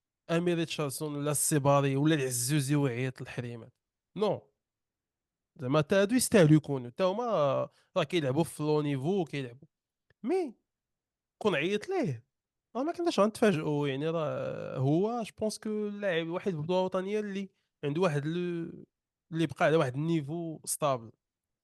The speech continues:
من نهار تقريبًا من داك العام الجيش فاش جات البطولة، وهاد العام يعني بقى غادي مزيان. والإقصاء ديال الجيش الملكي ماشي،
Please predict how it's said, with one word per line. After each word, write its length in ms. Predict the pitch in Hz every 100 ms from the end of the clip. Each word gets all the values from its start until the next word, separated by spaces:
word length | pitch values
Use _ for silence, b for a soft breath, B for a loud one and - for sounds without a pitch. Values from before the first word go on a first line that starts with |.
| -
من 140 | 151 139
نهار 160 | 151
تقريبًا 320 | - 147 143
من 180 | 147 180
داك 180 | 165 160
العام 380 | 139 127 156 151
الجيش 280 | 131 139 139
فاش 200 | 135 -
جات 160 | 135
البطولة، 540 | 123 127 135 156 165 - _ -
وهاد 240 | 143 143 139
العام 340 | 123 151 156
يعني 280 | 131 131 139
بقى 520 | 120 147 151 151 139
غادي 600 | 127 147 143 135 131 139
مزيان. 460 | 127 135 139 175 175 _ _ _ _ _ _ _ -
والإقصاء 880 | 190 226 - _ - 196 185 - 180
ديال 180 | 147 165
الجيش 280 | 147 165 185
الملكي 480 | 180 185 254 247 - _ _ _ _ _ _ _ _ _ 180
ماشي، 420 | 185 - 247